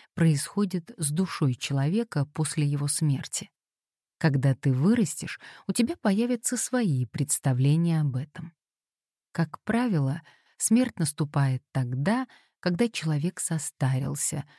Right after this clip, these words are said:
прожив долгую, интересную, насыщенную жизнь. Люди редко умирают молодыми,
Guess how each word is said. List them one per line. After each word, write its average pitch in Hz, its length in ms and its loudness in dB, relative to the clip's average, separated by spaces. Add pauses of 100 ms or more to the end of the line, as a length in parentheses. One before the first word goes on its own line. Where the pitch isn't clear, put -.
прожив 135 380 2
долгую, 147 640 2
интересную, 143 880 2
насыщенную 135 840 0
жизнь. 139 400 -4 (720)
Люди 214 320 6
редко 202 420 2
умирают 151 600 2
молодыми, 143 760 0